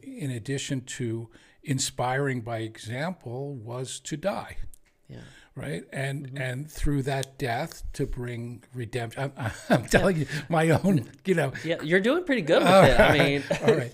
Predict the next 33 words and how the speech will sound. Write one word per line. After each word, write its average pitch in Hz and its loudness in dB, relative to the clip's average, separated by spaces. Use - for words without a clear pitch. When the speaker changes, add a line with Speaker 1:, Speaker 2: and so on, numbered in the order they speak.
Speaker 2:
you 143 -12
Speaker 1:
So 170 0
then 165 -2
even 262 0
if - -4
the 147 -2
Jews 175 -6
did, 196 -2
in 123 -8
some 170 -6
sense, 131 -8
or 165 -6
are 175 -2
responsible 156 -8
for - -14
this, 92 -16
they're 208 2
playing 226 -4
a - -12
part - -6
in 156 -2
this 165 -4
plan. 220 -6
Speaker 2:
Right. 170 -2
Speaker 1:
Uh, 185 0
Speaker 2:
It - -14
Speaker 1:
so 185 2
to 160 -2
blame 220 2
them 123 -6
for 175 -4
something 180 -2
that, 143 -2